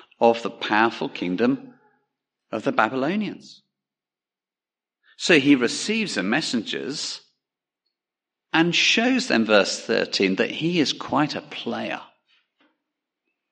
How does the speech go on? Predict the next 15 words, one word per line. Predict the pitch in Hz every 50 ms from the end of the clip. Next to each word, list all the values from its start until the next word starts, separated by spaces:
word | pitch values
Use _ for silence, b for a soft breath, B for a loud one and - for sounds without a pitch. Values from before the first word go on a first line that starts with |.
| _ _ -
That | 135 139 135
he | 147 185 220 233
is | 196 -
quite | - - 185 175 170 156
a | 147
guy. | 127 - 139 131 117 87 78 - - - - _ _ _ _ _ _ _ _ _ _ _ _ _ _ _ _ _ _ _ B B B B B -
That | 147 160
in | 202 240 226
his | 196 196 196 196 -
storehouses | - - - 208 220 208 185 - 139 104 95 95 92 - - 101 113 - -
were | 120 -
fabulous | - - - - - - - - - - 277 277 - - - 180 180 170 156 151 143 - -
amounts | 156 156 160 160 147 131 - - -
of | - 117 - -
wealth. | 156 160 170 185 170 139 110 - - - - -